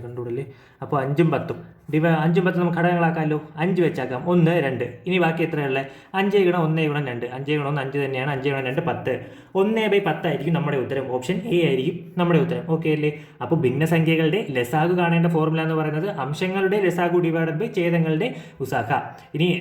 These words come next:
ഭിന്നസംഖ്യകളുടെ ഉസാഗയാണ് കാണാൻ ചോദിക്കുന്നതെങ്കിൽ അംശങ്ങളുടെ ഉസാഗ divided by ഛേദങ്ങളുടെ ലസാഗു. ഓക്കെ അല്ലേ? അപ്പോൾ നമ്മൾ അടുത്ത ചോദ്യം എന്താണ്? നമ്മളിത് കഴിഞ്ഞ എൽ സി എമ്മിലും പഠിച്ചതാണ്. എന്താണ്? അഭാജ്യ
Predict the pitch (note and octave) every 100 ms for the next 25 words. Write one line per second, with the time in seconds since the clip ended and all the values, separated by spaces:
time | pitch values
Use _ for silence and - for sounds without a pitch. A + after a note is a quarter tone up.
0 | - B2+ C#3+ E3+ F3 F3+ F3+ D#3 C3 E3+
1 | F#3 F#3+ F#3 E3+ F3 E3+ E3+ E3 E3 D#3+
2 | E3 - D3 D#3+ G3+ G3+ G#3 G3+ C4+ E3+
3 | E3+ F3 E3+ F3 E3 E3+ E3 D#3+ - -
4 | E3+ F3 E3+ D#3+ E3 - - - - C3+
5 | C3 A#2+ A#2+ - - - _ _ _ E3
6 | E3 E3+ D#3+ D#3 - - - - - A3
7 | A3 G3+ F#3 F3 F3+ F#3 C#3 B2 - -
8 | F3 E3 D3+ C#3 D3+ - D#3 D#3+ D#3 D3+
9 | D3+ D3+ D3 F3 D#3+ D#3 C3+ C#3 C3+ B2+
10 | C3 C3 C3 B2+ B2+ - - - D#3 D#3
11 | F3 A3 G#3